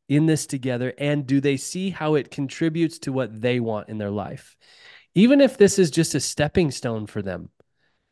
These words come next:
even if this is just a place for them to land for a little while, do you know where they're going? And do you know how the vision of your company contributes to theirs?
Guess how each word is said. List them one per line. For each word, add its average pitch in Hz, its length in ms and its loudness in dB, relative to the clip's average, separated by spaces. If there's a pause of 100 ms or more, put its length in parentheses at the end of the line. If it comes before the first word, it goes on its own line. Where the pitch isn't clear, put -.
(300)
even 226 260 8
if 226 120 6
this 196 200 6
is 175 100 2
just 165 220 0
a - 40 2
place 185 440 2
for - 100 -6
them 151 200 -2
to 143 120 -2
land 165 680 0
for 139 420 0 (120)
a 147 60 -4
little 190 260 4
while, 196 540 0 (1000)
do 165 200 0
you 180 220 0
know 170 280 2
where 220 180 4
they're 151 160 0
going? 165 560 0 (300)
And 143 180 0
do 147 100 -4
you 160 200 0
know 175 280 2
how 175 160 -2
the 147 120 -2
vision 151 280 -2
of 127 120 -2
your 156 220 2
company 139 560 -6 (280)
contributes 123 600 2
to 107 120 -4
theirs? 76 480 -10